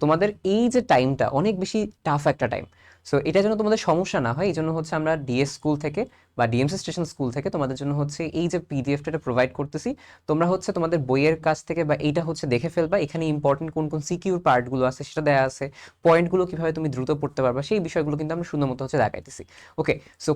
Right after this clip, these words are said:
কোথায় পাবা জিনিসটা? পেয়ে যাবা হচ্ছে কোথায়? পেয়ে যাবা হচ্ছে আমাদের Telegram চ্যানেল এবং Facebook গ্রুপে। Facebook গ্রুপে লিংক দেয়া আছে। Facebook গ্রুপে কি হবে? তোমাদের সামনে অনেক এক্সাম আছে না? সামনে অনেক হচ্ছে এক্সামের আগে তোমাদের রিভিশন দেয়া লাগবে না,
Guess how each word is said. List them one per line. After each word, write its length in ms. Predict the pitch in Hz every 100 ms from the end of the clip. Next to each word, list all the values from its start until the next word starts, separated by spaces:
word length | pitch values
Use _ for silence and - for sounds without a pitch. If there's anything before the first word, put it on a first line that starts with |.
| 151
কোথায় 280 | 190 214 262
পাবা 140 | 220 165 139
জিনিসটা? 320 | 135 - 214 - -
পেয়ে 140 | 170 180
যাবা 120 | 180 185
হচ্ছে 180 | 180 196
কোথায়? 220 | 185 285 339
পেয়ে 140 | 170 160
যাবা 140 | 165
হচ্ছে 140 | 170 185
আমাদের 160 | 165 165 151
Telegram 340 | 143 156 165 170
চ্যানেল 200 | 160 175 165
এবং 120 | 170 214 208
Facebook 320 | 151 147 147 127
গ্রুপে। 200 | 123 240 -
Facebook 280 | 151 147 151
গ্রুপে 180 | 156 165 143
লিংক 120 | 151 165
দেয়া 140 | 160 160
আছে। 120 | 226 -
Facebook 240 | 147 147
গ্রুপে 160 | - 165 -
কি 80 | 202 185
হবে? 160 | 175 240 - - -
তোমাদের 220 | 139 143 160
সামনে 200 | 143 151 156
অনেক 100 | 156
এক্সাম 200 | 135 143 143
আছে 140 | 139 156
না? 60 | 165 _ _ -
সামনে 240 | 131 131 135 135
অনেক 180 | 147 147
হচ্ছে 240 | 147 - 147 143 - 139
এক্সামের 280 | 120 143 143
আগে 80 | 135 143
তোমাদের 200 | 139 131
রিভিশন 280 | 127 135 156 151
দেয়া 120 | 143 143
লাগবে 160 | 139
না, 40 | 147